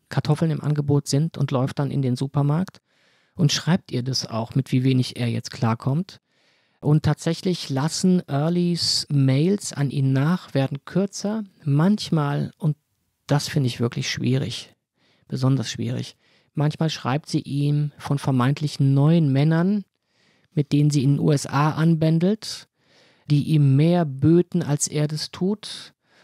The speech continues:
und ob er nicht doch noch mal die letzten dreitausend, viertausend Euro überweisen will, damit sie noch zu ihm kommen kann. Aber er kann nicht mehr zahlen.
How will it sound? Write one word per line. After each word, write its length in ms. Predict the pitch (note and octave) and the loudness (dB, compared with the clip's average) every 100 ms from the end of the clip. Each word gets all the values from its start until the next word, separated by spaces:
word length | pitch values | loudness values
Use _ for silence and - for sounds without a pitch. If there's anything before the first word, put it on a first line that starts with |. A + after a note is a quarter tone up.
| _ | _
und 100 | F#3 | -10
ob 140 | E3 D#3+ | -4 -2
er 40 | |
nicht 220 | D3+ - | -2 0
doch 180 | C3+ - | -4 -2
noch 200 | B2+ - | -4 -2
mal 100 | A#2+ | -2
die 80 | A#2 | 0
letzten 360 | A2+ - - | 0 -2 -6
dreitausend, 600 | A2+ - - - A2 A#2 | -6 -4 -6 -4 -4 -4
viertausend 480 | A#2 A2+ - A2+ B2 | -4 -4 -2 -2 -2
Euro 240 | - G2+ A2+ | -4 -4 -4
überweisen 560 | A#2+ A#2+ G#2+ A#2 A#2+ | -4 -4 -4 -2 -2
will, 140 | A#2 A#2 | -2 -2
damit 240 | A2 A2 | -2 -4
sie 80 | - | -8
noch 160 | C#3+ | -10
zu 160 | - - | -12 -14
ihm 160 | - - | -14 -14
kommen 260 | - - | -14 -12
kann. 280 | - A#2+ C3+ - _ _ - | -14 -14 -14 -20 _ _ -6
Aber 460 | B2+ C3+ D#3+ G#3 _ _ _ _ _ _ _ _ _ | -2 0 0 -2 _ _ _ _ _ _ _ _ _
er 120 | D#3+ | -6
kann 200 | - A#2+ | 0 0
nicht 160 | G#2+ - | 2 2
mehr 100 | C3+ | 0
zahlen. 380 | E3 C#3 A#2 | 2 2 0